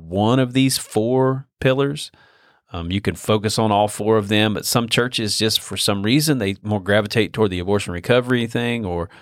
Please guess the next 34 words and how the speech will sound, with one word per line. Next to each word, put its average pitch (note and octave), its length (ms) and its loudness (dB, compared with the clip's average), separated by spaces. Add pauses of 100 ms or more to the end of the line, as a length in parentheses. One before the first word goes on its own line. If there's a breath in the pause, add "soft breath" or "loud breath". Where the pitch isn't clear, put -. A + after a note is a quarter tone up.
(240 loud breath)
more G2+ 240 2
of F#2+ 80 2
the F#2+ 60 -4
sidewalk A2 560 2
thing A#2+ 300 -2
or F2+ 80 -2
more G2 200 0
of G2 40 2
the F2 60 -4
mentoring A2+ 560 0
thing A2+ 360 0
or E2+ 60 -8
more F#2 180 -6
of F#2+ 40 -2
the F#2 60 -8
foster - 320 0
care A2+ 120 -2
and G2+ 80 -2
adoption A2 400 0
thing. A#2+ 240 -2
And F2 140 -10 (500 loud breath)
so, F#2+ 260 2
again, G2 260 2
we G#2+ 120 2
wanna G#2+ 200 2
do G2 120 4
everything G2 380 0
we G2 120 0
can F#2+ 280 0
to F#2+ 80 -10
facilitate F#2+ 720 0
and E2 140 -6
to - 120 -10
encourage, G2 720 2